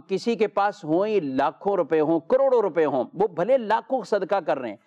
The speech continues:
لیکن ایک وہ شخص جس کے پاس ہیں ہی ایک درہم، دو درہم، اور وہ وہی نکال دیتا ہے، تو اس نے تو گویا اپنا سب کچھ ہی نکال دیا ہے، اس نے سب کچھ ہی اللہ کی راہ میں دے دیا ہے۔ سخاوت بھی ایک بہت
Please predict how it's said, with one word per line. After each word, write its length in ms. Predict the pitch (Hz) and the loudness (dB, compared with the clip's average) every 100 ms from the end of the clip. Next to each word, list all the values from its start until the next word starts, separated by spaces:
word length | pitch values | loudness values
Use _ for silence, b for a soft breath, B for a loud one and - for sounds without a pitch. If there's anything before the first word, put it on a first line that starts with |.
| b b | b b
لیکن 200 | 165 202 233 | -4 -2 -2
ایک 200 | 208 240 240 | 2 0 2
وہ 140 | 233 | -2
شخص 300 | 220 240 226 | -2 -4 -6
جس 220 | 185 190 - | -4 -4 0
کے 100 | 202 | 0
پاس 240 | 190 151 | 0 -2
ہیں 160 | 156 165 | -2 -4
ہی 80 | |
ایک 360 | 180 151 160 143 | -2 -2 -2 -2
درہم، 240 | 131 113 | -4 -4
دو 160 | 107 147 | 0 0
درہم، 280 | 170 170 156 | 2 -2 0
اور 120 | 165 | -2
وہ 180 | 165 175 | 0 -2
وہی 400 | 147 160 202 208 - | 0 0 0 -6 -6
نکال 400 | 156 151 160 165 | -2 0 0 0
دیتا 260 | 156 127 117 | -2 -2 -4
ہے، 60 | 104 B B B | -4 B B B
تو 140 | 233 | -2
اس 160 | 214 - | -2 -2
نے 120 | 254 | -2
تو 120 | 269 | 0
گویا 280 | 220 175 233 | 0 2 2
اپنا 240 | 269 262 294 | 0 -2 -2
سب 280 | - 285 | -2 -4
کچھ 200 | 294 214 | -4 -4
ہی 40 | 254 | -2
نکال 380 | 196 151 131 120 | 0 0 -2 -4
دیا 240 | 113 104 | -2 -2
ہے، 100 | 104 - _ | -2 -10 _
اس 160 | 151 208 | -4 -2
نے 100 | 202 | -2
سب 260 | 196 151 | -2 -2
کچھ 220 | 208 202 | -4 -4
ہی 160 | 226 202 196 B - | -4 -4 -6 B -6
اللہ 240 | 147 175 180 | -2 -2 -2
کی 120 | 170 | -2
راہ 140 | 156 160 | 0 0
میں 460 | 143 143 131 - | -2 -6 -8 -12
دے 240 | 123 143 151 | -6 -2 -2
دیا 300 | 135 131 120 | 0 0 2
ہے۔ 140 | 117 | -2
سخاوت 600 | - 185 - 214 240 196 | -2 -6 -2 -2 -2 -6
بھی 80 | 220 | -2
ایک 180 | 208 165 | -2 0
بہت 300 | 156 175 | -2 0